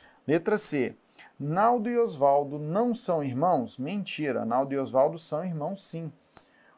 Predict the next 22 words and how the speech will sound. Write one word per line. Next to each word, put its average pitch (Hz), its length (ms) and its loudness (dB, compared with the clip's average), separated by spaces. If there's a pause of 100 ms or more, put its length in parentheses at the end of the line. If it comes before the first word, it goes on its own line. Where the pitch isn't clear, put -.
Ou 160 340 6
Luiz 147 540 0
tem 180 180 -4
vinte 160 240 -6
e 160 60 -10
nove 143 280 2
anos? 139 380 2
Mentira, 147 500 -8
o 117 120 -8
Luiz 127 200 -4
não 143 160 -10
tem 135 200 -6
vinte 147 220 -12
e 180 40 -12
nove, 151 240 -2
tem 156 180 -10
trinta 170 320 -10
e 180 60 -4
dois 156 300 -2
anos. 110 400 -8 (560)
Letra 214 320 4
D, 127 280 0